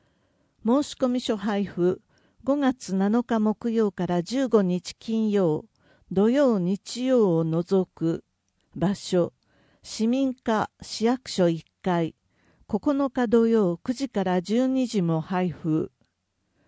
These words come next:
国分寺国立駅前市民サービスコーナー、光プラザ、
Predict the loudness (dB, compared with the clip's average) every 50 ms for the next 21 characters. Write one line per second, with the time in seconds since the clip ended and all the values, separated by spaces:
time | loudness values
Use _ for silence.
0 | _ _ _ _ _ _ _ -6 -4 2 4 4 4 4 4 2 2 2 0 -2
1 | -2 -4 -4 -4 -6 -8 _ -6 -2 -2 -2 -2 -2 -2 -2 -4 -2 -4 -4 -2
2 | -2 -2 -2 -4 -4 -2 0 2 2 0 0 -2 -6 -10 -14 -6 -4 -2 -2 0
3 | -2 -2 -4 -6 -4 -2 -2 0 0 0 -2 -4 -8 -8 -16 -20 _ 2 2 2
4 | 4 2 0 0 0 0 -2 -2 -4 -8 -12 _ _ _ _ _ _ _ _ _
5 | -20 -20 -4 0 0 0 2 0 -4 -2 -2 -2 0 2 2 0 2 2 0 0
6 | 0 -4